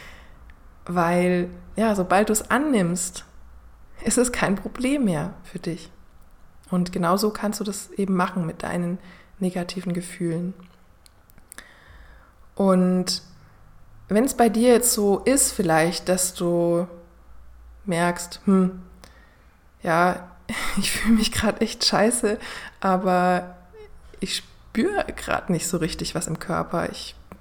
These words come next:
kann das nicht so richtig fühlen“, dann kannst du dich vielleicht mal fragen, „Wie würde dieses Gefühl jetzt vielleicht aussehen, wenn ich es malen müsste?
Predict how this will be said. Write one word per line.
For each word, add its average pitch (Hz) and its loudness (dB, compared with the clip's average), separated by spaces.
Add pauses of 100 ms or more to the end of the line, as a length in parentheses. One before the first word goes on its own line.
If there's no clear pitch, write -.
kann - -8
das 208 -4
nicht 226 -4
so 214 0
richtig 214 -4
fühlen“, 185 0 (1080)
dann 190 2 (540)
kannst 247 0
du 220 -2
dich 202 0
vielleicht 202 0
mal 208 2
fragen, 226 0 (1120)
„Wie 226 4
würde 220 4 (1000)
dieses 214 4
Gefühl 277 4
jetzt - 2
vielleicht 190 -2 (180)
aussehen, 214 -2 (500)
wenn 180 -2
ich - -6
es 190 -4
malen 202 0
müsste? - -6